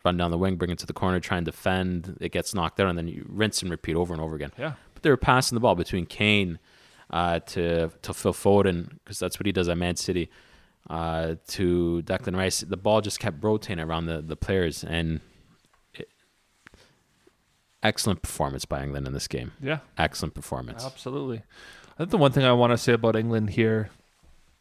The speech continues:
Speaker 2: in this game, and this is where my respect grows admirably for Gareth Southgate as a manager, is that, uh, it's like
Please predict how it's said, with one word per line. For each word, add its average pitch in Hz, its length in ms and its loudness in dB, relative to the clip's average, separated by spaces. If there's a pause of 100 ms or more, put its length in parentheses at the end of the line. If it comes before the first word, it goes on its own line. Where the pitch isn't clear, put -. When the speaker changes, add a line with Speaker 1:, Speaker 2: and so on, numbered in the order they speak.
(580)
Speaker 2:
in 113 140 -6
this 110 180 -4
game, 110 380 -8
and 110 180 -6
this - 140 -10
is - 80 -12
where 117 340 -4
my 110 220 -6
respect 110 800 -6 (180)
grows 110 540 -2
admirably 110 520 -6
for 107 220 -8
Gareth 107 380 -8
Southgate 110 480 -4
as 104 180 -6
a - 20 -12
manager, 107 640 -10 (580)
is 107 380 -12
that, 107 480 -2
uh, 110 460 -2 (200)
it's - 140 -10
like 123 180 0